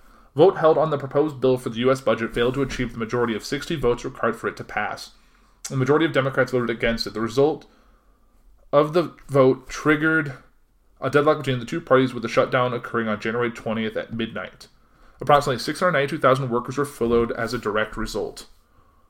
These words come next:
Over a period of three days before a proposed stopgap measure,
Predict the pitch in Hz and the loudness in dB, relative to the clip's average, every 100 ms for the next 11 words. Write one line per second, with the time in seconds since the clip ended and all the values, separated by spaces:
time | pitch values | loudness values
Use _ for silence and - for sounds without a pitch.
0 | - 151 147 165 143 - 165 202 170 151 | -4 0 2 4 2 0 -2 0 2 2
1 | 139 - - _ _ - - 131 147 156 | -2 -8 -20 _ _ -20 -8 -6 0 2
2 | 120 135 135 - 202 226 - 165 165 - | 2 0 -2 4 4 4 2 2 2 0
3 | 131 127 127 127 147 127 123 | -2 0 0 0 -2 -4 -6